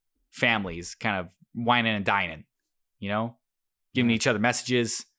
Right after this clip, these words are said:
Speaker 1: sending each other off with the,
Speaker 2: The
Speaker 1: with
Speaker 2: upper elite.
Speaker 1: with, uh, you know, sand, all that
Speaker 2: Their
Speaker 1: go-
Speaker 2: fancy ass sand and their fucking fancy balisets.
Speaker 1: Yeah. Yeah. What'd you
Speaker 2: Doesn't
Speaker 1: think
Speaker 2: matter
Speaker 1: of
Speaker 2: how fancy your baliset is,
Speaker 1: What'd you
Speaker 2: right?
Speaker 1: think of Farouk's story?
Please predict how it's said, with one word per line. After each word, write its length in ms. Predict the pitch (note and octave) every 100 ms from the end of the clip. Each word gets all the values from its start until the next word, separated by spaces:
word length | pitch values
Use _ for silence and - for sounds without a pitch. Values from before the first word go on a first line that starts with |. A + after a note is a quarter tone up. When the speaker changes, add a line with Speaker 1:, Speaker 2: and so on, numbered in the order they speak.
| _
Speaker 1:
sending 320 | - B2+ A2 G#2+
each 160 | -
other 240 | A2+ G#2 G#2
off 240 | G2+ -
with 160 | G2+ -
the, 380 | G2 F#2 F2 - _ _ _ _ -
Speaker 2:
The 60 |
Speaker 1:
with 180 | - A#2
Speaker 2:
upper 220 | A2+ A2
elite. 480 | G#2+ A#2+ B2 - - _ _ A2
Speaker 1:
with, 180 | F#2+
uh, 260 | F2 E2+ E2 A2
you 120 | F2+
know, 140 | F2+ -
sand, 520 | - C3+ C3 B2+ A#2+ _ -
all 160 | A#2+
that 160 | G#2+ F2+
Speaker 2:
Their 80 | -
Speaker 1:
go- 60 | D#2+
Speaker 2:
fancy 280 | D2+ - E2
ass 220 | D2+ D#2
sand 540 | - E2 D#2 D#2 D#2+
and 100 | D2
their 100 | D2 -
fucking 440 | - D#2 - D#2 - -
fancy 340 | D2+ D#2 D2+
balisets. 840 | D2 D2+ D#2 - D#2+ D#2+ - - _ _ _
Speaker 1:
Yeah. 420 | F#2+ G#2 F#2+ E2 - _ _ _ _ -
Yeah. 220 | G#2 F2
What'd 220 | D#3 G3+
you 60 | F#4
Speaker 2:
Doesn't 160 | E4
Speaker 1:
think 60 | E3+
Speaker 2:
matter 120 | E3+
Speaker 1:
of 60 | E3
Speaker 2:
how 40 | B2+
fancy 380 | D3 C#3+ C3 A2+
your 100 | F2+
baliset 580 | G#2+ A2 G2+ G2 E2+ D#2 D2+
is, 240 | - - -
Speaker 1:
What'd 180 | E3 C4+
you 60 |
Speaker 2:
right? 40 | D#4
Speaker 1:
think 140 | C4
of 100 | A#3
Farouk's 460 | - E3 C#3+ C#3 -
story? 580 | - C3+ G#2 - -